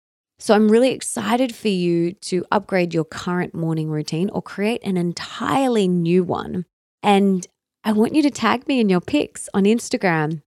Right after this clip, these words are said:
Come and tag me in your morning routine pictures. I would love to see what you do and what you get up to.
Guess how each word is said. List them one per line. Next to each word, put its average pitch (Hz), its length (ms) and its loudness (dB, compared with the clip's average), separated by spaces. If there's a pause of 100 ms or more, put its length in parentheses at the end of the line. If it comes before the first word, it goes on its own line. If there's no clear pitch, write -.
(140)
Come 247 180 0
and 262 100 2
tag 220 360 -2
me 180 340 0 (220)
in 254 340 4
your 190 320 4 (160)
morning 208 300 4
routine 175 480 0
pictures. 175 340 -4
I 170 80 -2
would 175 160 -4
love 185 340 2
to 220 80 -2
see 175 280 -2
what 170 240 -2
you 202 140 2
do 160 260 -2
and 165 120 0
what 160 140 -2
you 190 140 0
get 175 280 -2
up 170 220 -6
to. 175 340 0